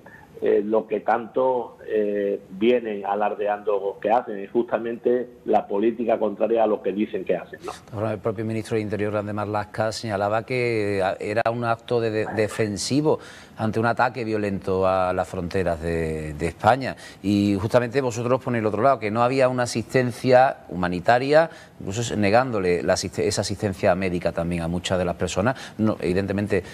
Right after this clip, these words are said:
Speaker 2: no solo el trato digno de los treinta y siete fallecidos, sino al resto de heridos.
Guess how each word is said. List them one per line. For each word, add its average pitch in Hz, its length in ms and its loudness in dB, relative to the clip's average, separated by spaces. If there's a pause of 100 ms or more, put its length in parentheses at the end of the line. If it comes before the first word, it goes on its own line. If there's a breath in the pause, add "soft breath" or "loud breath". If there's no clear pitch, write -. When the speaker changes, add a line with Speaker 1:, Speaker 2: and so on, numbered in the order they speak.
(200 loud breath)
Speaker 2:
no 113 260 4
solo 117 280 2
el 110 60 -2
trato 113 360 0
digno 104 300 0
de 104 100 2
los 101 140 0
treinta 104 280 0
y 98 60 -2
siete 104 240 -2
fallecidos, 107 580 0
sino 110 320 0 (160)
al 98 220 4
resto 107 540 -2
de 90 200 -2
heridos. 76 320 -4